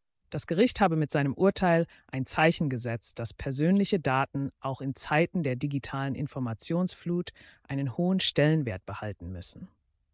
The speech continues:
Zusammenfassend ist festzuhalten, dass die Entscheidung A S zweihundertzwanzig vierundzwanzig nicht nur im Hinblick auf die behandelten Fragen von Bedeutung ist,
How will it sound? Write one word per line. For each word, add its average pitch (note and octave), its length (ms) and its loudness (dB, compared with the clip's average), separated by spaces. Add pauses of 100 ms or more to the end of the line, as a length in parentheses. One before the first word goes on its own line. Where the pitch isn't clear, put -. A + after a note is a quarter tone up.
(800)
Zusammenfassend F#3 840 4
ist - 160 -6
festzuhalten, A#2 880 -2 (240)
dass E3 180 2
die F#3+ 120 2
Entscheidung G#3 560 6
A E3 160 2
S E3 260 0
zweihundertzwanzig D#3+ 1000 2
vierundzwanzig D#3 1120 -2
nicht F3 340 0
nur E3+ 160 2
im C3+ 120 -2
Hinblick E3 520 2
auf - 140 -6
die C#3 100 -6
behandelten C#3+ 560 -2
Fragen D3 400 0
von C3 160 -2
Bedeutung C3+ 520 2
ist, - 420 -8